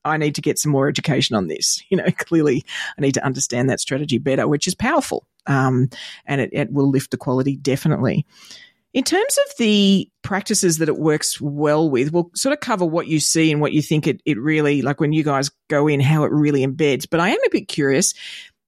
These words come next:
are any of the practices that use the tool but not, Anne-Marie, your services, do they sometimes, though, use you as, like, an overflow service? Is anybody doing that where they're sort of like, No, we've got an in-house person we use, but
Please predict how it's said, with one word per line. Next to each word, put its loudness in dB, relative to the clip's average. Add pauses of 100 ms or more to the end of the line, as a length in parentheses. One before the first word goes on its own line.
are -2
any 0
of 2
the 0
practices -2
that 0
use 2
the 0
tool 2 (600)
but -4
not, 0 (260)
Anne-Marie, 2
your 4
services, 0 (260)
do 2
they 2
sometimes, 2
though, 0
use 2
you 4
as, 2
like, 0
an 2
overflow 2
service? 2
Is 0
anybody 2
doing 2
that 0
where 2
they're 2
sort 0
of 2
like, 0
No, 4
we've 2
got 2
an 2
in-house 2
person 0
we 2
use, 2
but -2